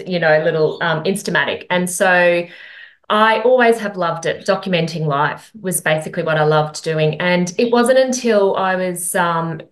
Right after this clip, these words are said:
oh, probably in my early twenties, and I came across a friend, and she knew someone who was a lecturer at Griffith Uni studying photography. And I said to him I loved photography, and he said, "Look, would you like to do some private lessons?"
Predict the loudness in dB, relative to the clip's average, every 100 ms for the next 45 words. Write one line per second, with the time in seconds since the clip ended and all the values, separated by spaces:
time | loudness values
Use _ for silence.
0 | _ _ -10 -6 -4 -4 -6 -6 -2 2
1 | 2 2 2 4 4 0 -2 -4 -2 -4
2 | -4 -4 -6 -2 -2 -2 -4 -4 -4 -4
3 | 0 2 2 0 -2 -4 -4 0 0 -2
4 | -6 -6 -4 -4 -6 -10 -18 -20 -20 -12
5 | -6 -2 0 2 2 2 0 0 -2 -4
6 | -6 -4 -2 -2 -2 -4 -2 -2 -4 -6
7 | -6 -6 -4 -4 -6 -10 -14 -6 -2 -2
8 | -4 -6 -4 -4 -6 -8 -10 -14 -8 -6
9 | -6 -8 -14 _ -2 0 0 0 0 0
10 | -4 -4 -2 -2 -4 -10 -8 -6 -6 -6
11 | -4 -6 -6 -6 -4 -4 -2 -2 -2 -6
12 | -12 -12 -12 -8 -8 -8 -10 -10 -12 -12